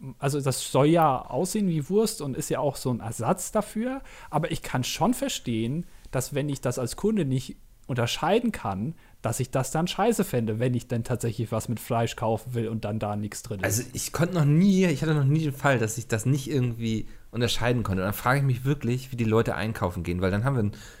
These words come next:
Speaker 2: viel tiefer liegendes Problem in unserer Gesellschaft, wenn die Leute sich nicht mal die Mühe machen, kurz drauf zu gucken, was sie da eigentlich in ihren scheiß Einkaufswagen legen. Ernsthaft.
Speaker 1: Also das
Speaker 2: Also das
Speaker 1: Problem
Speaker 2: kann
Speaker 1: hatte
Speaker 2: ich doch
Speaker 1: ich
Speaker 2: von
Speaker 1: auch noch
Speaker 2: einem
Speaker 1: nie.
Speaker 2: jemanden erwarten, dass er kurz irgendwie die ersten zwei Zeilen von dem liest, was er da gerade reinpackt, oder nicht?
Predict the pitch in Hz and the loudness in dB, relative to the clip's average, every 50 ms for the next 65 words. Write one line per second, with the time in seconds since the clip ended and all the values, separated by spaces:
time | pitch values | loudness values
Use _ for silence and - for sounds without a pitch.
0 | - - - - - - 135 123 123 - - - - - 160 - 139 117 107 107 | -20 -20 -18 -4 2 2 2 2 2 -2 -10 -8 -4 -4 2 2 4 4 4 2
1 | 110 113 110 104 - - - 98 87 92 95 113 127 123 107 92 90 90 92 87 | 2 2 0 0 -2 -4 -6 -2 0 4 4 4 4 4 2 0 0 -2 -2 -2
2 | 90 85 85 85 92 - 113 113 - - - - - - - - - 107 113 107 | -2 0 0 0 0 0 -2 -4 -4 -6 -14 -20 -20 -20 -8 0 2 4 8 8
3 | 120 135 135 123 110 110 107 127 143 147 - 180 143 131 120 117 117 127 160 196 | 8 8 8 6 4 2 4 4 2 4 6 6 6 8 8 8 8 8 8 8
4 | 180 131 101 98 95 95 117 123 127 - - 147 139 139 - - - 110 123 139 | 8 8 6 6 4 2 0 -2 -4 2 2 2 2 2 -2 0 4 4 4 4
5 | - - - 131 - - - 117 113 107 107 - 113 117 107 78 95 104 107 110 | 2 -2 -4 -4 -4 -6 -4 -2 0 0 0 2 2 2 2 2 0 -2 -2 -2
6 | 107 104 101 - - 113 117 117 - - 123 117 - - 92 82 - - 90 80 | 0 0 0 0 0 0 0 0 -2 -2 -4 -4 -2 0 -2 -2 -2 -2 -2 -2
7 | 78 80 85 82 80 82 90 87 - 123 127 131 - - 78 69 - - - - | -2 -2 -4 -6 -6 -6 -6 -2 0 0 2 2 0 -4 -6 -6 -8 -14 -20 -20
8 | - - - - - 170 165 190 170 170 - 113 123 113 135 180 240 233 - - | -20 -20 -12 -4 -2 2 2 4 4 4 6 6 8 8 8 8 8 8 8 8
9 | - - - 233 262 147 135 131 131 127 117 110 107 104 107 - - - - - | 8 8 8 8 8 8 8 8 8 8 6 6 2 0 -4 -6 -10 -16 -10 0
10 | 113 123 147 180 170 151 - 123 113 110 101 95 117 127 160 165 - 117 113 107 | 4 6 6 8 6 6 4 4 4 4 4 6 6 8 8 6 4 2 2 2
11 | 110 - 131 110 - - - 156 156 - - - 120 110 113 110 104 - - - | 2 2 2 0 0 4 4 4 4 4 0 -2 0 0 0 -2 -2 -6 -12 -20
12 | - - - - - - - - - 110 110 143 147 - - 127 - - 123 120 | -20 -20 -20 -20 -20 -20 -14 -10 -6 0 0 0 0 0 -4 -8 0 4 4 4
13 | 117 - - - - 139 131 127 120 110 - 117 113 104 107 123 120 113 113 123 | 4 4 0 2 4 4 4 4 2 2 2 0 2 4 4 4 4 4 4 4
14 | 131 127 - - 117 104 113 104 107 101 95 104 107 104 104 95 101 101 95 95 | 2 2 2 0 0 2 4 2 2 2 4 2 2 2 2 2 2 0 0 -2
15 | - - - - - 82 80 69 71 76 - - - | -6 -10 -14 -12 -12 -10 -8 -6 -6 -8 -10 -12 -16